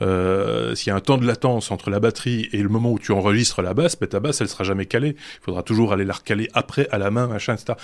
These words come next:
Donc c'est important d'avoir le, le chant, par exemple, à partir du moment où tu mets une, tu poses une voix dessus,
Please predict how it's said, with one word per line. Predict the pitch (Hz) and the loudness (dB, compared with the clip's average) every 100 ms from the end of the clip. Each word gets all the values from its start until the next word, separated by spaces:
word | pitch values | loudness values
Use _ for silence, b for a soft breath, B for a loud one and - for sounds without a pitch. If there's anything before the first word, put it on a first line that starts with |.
| B - | B -8
Donc | 104 | -6
c'est | - | 0
important | 110 - - 170 | 0 0 0 2
d'avoir | 135 107 110 127 | 4 4 2 2
le, | 123 131 120 | 2 2 2
le | 127 | 2
chant, | 123 - 127 | 2 2 -2
par | 127 92 | -2 -2
exemple, | 98 95 | -2 -2
à | |
partir | 90 104 | -4 -2
du | 107 | 0
moment | 117 | 0
où | |
tu | - 107 | -2 -2
mets | 98 | -2
une, | 98 | -2
tu | - 98 | -8 -2
poses | 120 101 | 2 2
une | 98 | 2
voix | 98 110 101 | 4 4 2
dessus, | 90 - | -2 -2